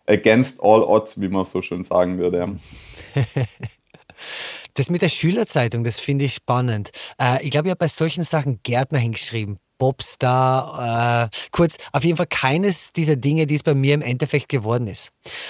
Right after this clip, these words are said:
Speaker 2: Und da frage ich mich, äh, diese Zielstrebigkeit, schon als Kind zu wissen, was man werden will, ist es rückblickend betrachtet eher Fluch oder Segen? Weil, weil manche Menschen meinen ja,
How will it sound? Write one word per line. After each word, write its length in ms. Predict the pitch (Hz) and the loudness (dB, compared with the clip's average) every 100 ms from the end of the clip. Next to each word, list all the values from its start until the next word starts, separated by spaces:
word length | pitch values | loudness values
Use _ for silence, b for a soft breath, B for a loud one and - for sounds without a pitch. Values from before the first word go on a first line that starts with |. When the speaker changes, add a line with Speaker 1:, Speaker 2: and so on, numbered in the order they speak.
| B | B
Speaker 2:
Und 160 | 151 151 | 0 0
da 40 | |
frage 280 | 151 160 156 | 2 0 0
ich 60 | |
mich, 260 | 170 165 - - | -2 -2 -4 0
äh, 240 | 135 135 | 2 2
diese 260 | 135 160 - | 0 -2 -2
Zielstrebigkeit, 960 | - 147 196 - 147 113 - 95 98 | -2 0 0 0 0 0 -4 -8 -6
schon 140 | - 151 | -2 0
als 200 | 143 - | 0 0
Kind 260 | - 175 | -2 -2
zu 180 | - 139 | -2 -2
wissen, 260 | 170 - 151 | -2 -2 -2
was 160 | 135 | 0
man 160 | 135 113 | 0 0
werden 260 | 110 101 95 | -2 -4 -8
will, 200 | 95 98 B B B B | -10 -12 B B B B
ist 180 | - - | -4 -2
es 200 | 185 - | -2 0
rückblickend 540 | - - 180 180 175 | 0 0 -4 -4 -4
betrachtet 640 | 160 - 131 131 151 135 - _ | -4 0 0 0 -4 -4 -8 _
eher 260 | 123 120 117 | -2 0 -2
Fluch 460 | - 120 135 190 | -2 -2 -2 -4
oder 260 | - 175 170 | -4 -2 0
Segen? 540 | - 139 107 104 101 B B | 0 -2 -2 -6 -12 B B
Weil, 240 | - 143 147 | 2 2 2
weil 140 | 147 143 | 2 2
manche 280 | 143 175 | 2 2
Menschen 320 | 185 160 139 135 | 0 0 0 0
meinen 240 | 127 131 | 2 2
ja, 200 | 127 | 2